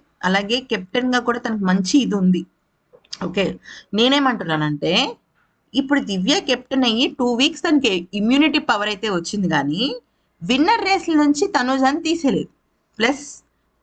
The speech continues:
అన్-, న్యాయంగా ఆడినప్పటికీ కూడా తనకి దక్కలేదు అన్న ఒకే ఒక విషయం ఇక్కడ ప్రూవ్ అయింది. దాంతో ఏమవుతుంది? ఫ్యాన్స్ పెరుగుతారు ఖచ్చితంగా. బిగ్ బాస్ ప్లాన్ ఇదే, తనూజాకి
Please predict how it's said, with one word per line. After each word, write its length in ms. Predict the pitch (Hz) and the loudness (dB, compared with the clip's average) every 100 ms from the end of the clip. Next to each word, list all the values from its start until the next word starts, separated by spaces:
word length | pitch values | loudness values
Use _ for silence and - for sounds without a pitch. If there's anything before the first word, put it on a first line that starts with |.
| - - | -18 -6
అన్-, 220 | 196 208 | -6 -4
న్యాయంగా 580 | 208 202 208 269 302 311 | -2 0 0 0 0 2
ఆడినప్పటికీ 720 | 262 220 262 262 262 247 247 | 2 -2 -2 -4 -4 -6 -10
కూడా 340 | - 202 214 262 | -4 0 2 2
తనకి 340 | 240 208 202 | 0 -4 -8
దక్కలేదు 840 | 170 160 - 262 262 254 233 262 - | -4 -4 0 0 2 0 0 -2 -2
అన్న 200 | 202 226 | -2 -2
ఒకే 420 | 175 180 254 285 | 0 -2 0 2
ఒక 240 | 269 269 | 2 0
విషయం 680 | 185 175 - 254 214 180 185 | -6 -6 -6 0 2 2 -2
ఇక్కడ 160 | - 254 | -6 -8
ప్రూవ్ 300 | 262 240 254 | -4 -2 0
అయింది. 240 | 190 - - _ _ _ _ _ | 0 -4 -12 _ _ _ _ _
దాంతో 340 | 180 233 240 233 | 0 0 0 -2
ఏమవుతుంది? 560 | 240 262 262 233 220 214 214 - _ _ _ | 0 -2 -2 -4 -2 -4 -8 -14 _ _ _
ఫ్యాన్స్ 440 | 220 214 277 277 - | -2 0 -4 -6 -4
పెరుగుతారు 460 | 180 202 180 123 - _ | -2 -2 -6 -8 -10 _
ఖచ్చితంగా. 480 | - 165 - 165 151 - _ 165 | -8 -6 -6 -8 -10 -12 _ -10
బిగ్ 300 | 156 185 - | -6 -6 -2
బాస్ 280 | 214 226 - | -2 -2 -2
ప్లాన్ 260 | 175 160 190 | -2 0 -2
ఇదే, 180 | 185 202 - _ _ _ 180 | -4 -4 -8 _ _ _ -4
తనూజాకి 720 | 170 214 220 247 240 277 | -2 0 0 0 -2 -2